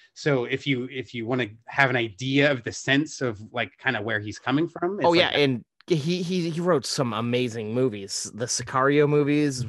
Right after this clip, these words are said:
Speaker 2: Wind
Speaker 1: Oh,
Speaker 2: River.
Speaker 1: yeah.
Speaker 2: One of my
Speaker 1: Oh, of
Speaker 2: favorite
Speaker 1: course.
Speaker 2: movies, Hell or High Water. Oh, God,
Speaker 1: Hell
Speaker 2: this
Speaker 1: or High
Speaker 2: guy's
Speaker 1: Water?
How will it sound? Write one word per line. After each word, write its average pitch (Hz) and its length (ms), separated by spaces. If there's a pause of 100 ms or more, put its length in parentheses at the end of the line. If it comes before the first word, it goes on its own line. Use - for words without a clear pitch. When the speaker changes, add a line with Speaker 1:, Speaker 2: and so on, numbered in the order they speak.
Speaker 2:
Wind 123 280
Speaker 1:
Oh, 302 280
Speaker 2:
River. 269 100
Speaker 1:
yeah. 311 240
Speaker 2:
One 202 100
of 190 60
my 175 120
Speaker 1:
Oh, - 40
of 262 60
Speaker 2:
favorite 139 220
Speaker 1:
course. 147 180
Speaker 2:
movies, 127 160
Hell 170 280
or 156 80
High 131 240
Water. 110 480
Oh, 117 260
God, 135 180
Speaker 1:
Hell 233 100
Speaker 2:
this 208 100
Speaker 1:
or 170 40
High 202 140
Speaker 2:
guy's 143 80
Speaker 1:
Water? 220 300